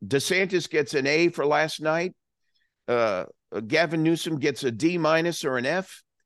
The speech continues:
He shouldn't be the, it, it was a misplaced, uh, debate between two people with two m-, different motives. And I really regret Gavin Newsom thinking he has the right to use it, to go against the narrative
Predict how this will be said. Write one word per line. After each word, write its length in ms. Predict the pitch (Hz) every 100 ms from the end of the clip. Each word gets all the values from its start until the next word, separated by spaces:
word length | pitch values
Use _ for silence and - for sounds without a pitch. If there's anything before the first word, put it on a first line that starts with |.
| _ _ _ _ _
He 140 | 139
shouldn't 420 | 131 180 170 165
be 260 | 156 156 143 139
the, 360 | 139 127 131
it, 60 | 131
it 140 | 143 143
was 180 | 131
a 40 | 147
misplaced, 760 | 147 190 - 175 156 156 - 113
uh, 80 |
debate 580 | 127 107 131 147 165 156
between 480 | 156 135 - 151 139
two 200 | 139 165
people 360 | - 151 156 156
with 200 | 123 117
two 180 | 165
m-, 100 | 160 147
different 360 | 139 151 143 123
motives. 520 | 147 175 208 202 - _ _ _ _ _ _ _ _
And 160 | 127 135
I 120 | 131
really 420 | 127 120 175 180
regret 520 | 160 165 139 185 135 - _ _ _ _ 104
Gavin 440 | 151 165 165 160
Newsom 480 | 170 160 131 113 110 -
thinking 500 | 170 160 110 82 - _ _ _
he 220 | - 156 165
has 280 | 160 151
the 100 | -
right 320 | 139 151 127 113
to 120 | 135
use 280 | 131 160 139
it, 160 | - 120
to 100 | 147
go 220 | 196 233
against 380 | 196 220 180 -
the 100 | 180
narrative 600 | 190 240 165 85 78